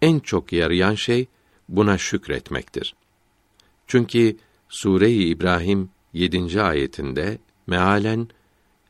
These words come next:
"Nimetlerime şükrederseniz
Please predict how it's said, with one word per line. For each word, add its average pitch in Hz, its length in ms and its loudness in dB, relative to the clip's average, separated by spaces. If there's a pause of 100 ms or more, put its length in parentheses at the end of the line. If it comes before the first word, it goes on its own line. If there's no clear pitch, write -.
(220)
"Nimetlerime 90 800 2
şükrederseniz 92 1080 -2